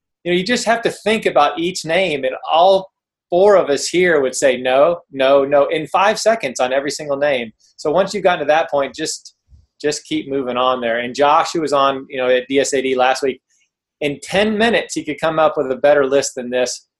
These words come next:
on hand rag, just scrolling through, uh, available names. So it just shows that, that unfortunately a great donation to the, to Fred Hutchins,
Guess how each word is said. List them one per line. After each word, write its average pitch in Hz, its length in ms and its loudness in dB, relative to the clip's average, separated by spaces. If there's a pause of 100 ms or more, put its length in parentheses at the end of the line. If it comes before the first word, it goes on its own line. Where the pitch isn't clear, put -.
(120)
on 123 160 -2
hand 135 340 0
rag, 120 280 2 (100)
just - 300 -6
scrolling 131 400 0
through, 120 400 -6 (500)
uh, 117 240 -2
available 120 540 -4
names. 110 580 -12 (160)
So 117 320 -2 (360)
it - 80 -10
just 151 200 -4
shows 160 280 2
that, 139 120 -2 (280)
that 135 160 -4
unfortunately 151 760 -2 (220)
a 127 80 -6
great 139 480 0
donation 143 600 0
to - 120 -6
the, 120 280 -4 (360)
to 123 140 -4
Fred 131 240 2
Hutchins, 180 640 0